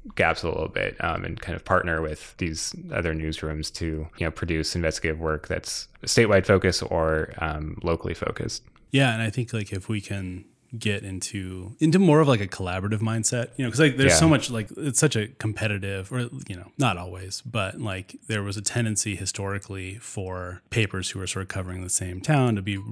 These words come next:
Speaker 2: pretty competitive with each other. And I think that persisted after in this austerity time, right? And so there has, there's not a lot of collaboration going on, but I do think that, like you're saying, with different sort of models, maybe like Range, certainly, like,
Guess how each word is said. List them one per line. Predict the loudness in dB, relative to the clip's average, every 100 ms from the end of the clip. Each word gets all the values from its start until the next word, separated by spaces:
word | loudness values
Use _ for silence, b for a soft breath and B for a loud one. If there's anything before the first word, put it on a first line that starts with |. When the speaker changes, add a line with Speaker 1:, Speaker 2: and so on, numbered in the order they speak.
| -10
Speaker 2:
pretty | -8 -6
competitive | -2 4 6 6 4
with | 2
each | 2
other. | 2 2 2 0 0
And | 4
I | 4
think | 4
that | 2 0
persisted | 0 2 2 -2 -2 -4 -4 -10 _ -4
after | -2 -2 -4 -4 -2 -4 -8
in | -6 -6
this | -2 0 0 -6 -14
austerity | -6 -4 -2 0 0 -2
time, | -6 -10 -6 -6 -6 -8
right? | -6 -6 -6
And | -6 -2
so | 0 0
there | -2
has, | 0 0
there's | 0 0
not | 2 2
a |
lot | 0 -4
of | -6
collaboration | -8 -6 -4 -4 -4 -4
going | -6 -8
on, | -10 -10 -6
but | -2
I | 0
do | 0
think | 0 -2 -6
that, | -8 -10 -6 -2
like | 0
you're | 2
saying, | 4 4 4 2 0
with | -4 0
different | 0 0 -2 -2
sort | -4 -4
of | 0
models, | 0 0 0 -2
maybe | -4 -4
like | -6 -4
Range, | -2 0 0
certainly, | -2 -2 -4 -6
like, | -8 -10 -14